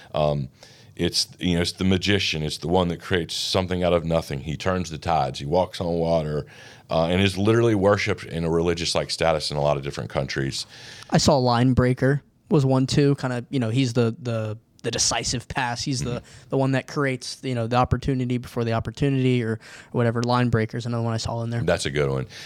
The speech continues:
Speaker 1: And, you know, uh, Lothar Matthäus, Luka Modric are some great number tens. I mean, they're number tens. Again, I would just say about number ten, it's, it's bigger than any one of 'em 'cause it's not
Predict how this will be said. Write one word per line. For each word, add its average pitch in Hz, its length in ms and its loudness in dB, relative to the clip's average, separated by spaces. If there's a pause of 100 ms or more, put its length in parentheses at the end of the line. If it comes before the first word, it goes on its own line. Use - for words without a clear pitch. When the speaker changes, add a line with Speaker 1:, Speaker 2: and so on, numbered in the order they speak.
(160)
Speaker 1:
And, 101 240 2
you 123 80 4
know, 95 580 2
uh, 85 120 2
Lothar 98 340 4
Matthäus, 95 720 2
Luka 85 220 -2
Modric 95 720 -2
are 85 60 -4
some 85 220 -2
great 82 240 0
number 85 160 -2
tens. 107 200 0
I - 40 0
mean, 120 120 2
they're 113 160 2 (240)
number 139 220 2
tens. 101 560 -2 (960)
Again, 117 360 -2
I 98 100 0
would 107 160 2
just 95 140 -2
say 113 140 2
about 90 260 0
number 92 240 0
ten, 120 300 -2
it's, 90 220 -6
it's 120 300 -4
bigger 156 400 0
than 113 160 -2
any 104 220 -2
one 85 260 0
of 76 160 -4
'em - 180 -16 (300)
'cause 107 160 0
it's 104 140 -2
not 127 320 -2